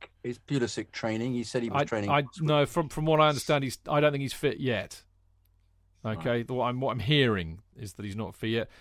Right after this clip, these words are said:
Speaker 2: and Lukaku up top. But I think this side's gonna depend a lot more on who's actually fit rather than anything else. What do you think, J K?
Speaker 1: Um, I think you're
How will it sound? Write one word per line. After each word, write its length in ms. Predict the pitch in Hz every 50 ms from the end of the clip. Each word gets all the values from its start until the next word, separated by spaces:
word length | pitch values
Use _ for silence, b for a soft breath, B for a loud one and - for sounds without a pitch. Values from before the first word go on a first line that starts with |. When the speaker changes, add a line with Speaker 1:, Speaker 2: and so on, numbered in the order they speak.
| b b b
Speaker 2:
and 140 | 123 123 131
Lukaku 580 | 131 120 - 151 139 135 127 - - 131 123 117
up 160 | - - -
top. 360 | - - - 123 92 - - - b b b b b b b b
But 100 | 160 156
I 80 | 165
think 280 | 156 - 214 196 - - -
this 220 | - 156 196 185 -
side's 320 | - - 175 165 147 123
gonna 220 | - 165 147 147
depend 400 | 131 120 - - - 151 139 127
a 40 | 131
lot 200 | 135 143 143 147
more 300 | 131 127 120 113 113 120
on 80 | 120 113
who's 220 | 127 135 131 120
actually 360 | 131 135 98 107 - 123 120
fit 320 | - - - 151 110 90 - -
rather 280 | 147 127 120 113 107 107
than 100 | 110 117
anything 280 | 113 113 107 113 117 117
else. 220 | 107 101 98 -
What 160 | 131 135 120
do 20 | -
you 60 | -
think, 180 | - 113 104
J 160 | - 117 101 92
K? 240 | - 131 131 139 - _ _ _ _ _ _ _ _ _ b b b b b b b b b b b b - - - _ _ _ _ _ _ - - - _ _ _ _ _ -
Speaker 1:
Um, 300 | 262 269 262 254 240 220 - - - -
I 120 | 220 202 185
think 260 | - - 175 156 147
you're 220 | 165 160 165 151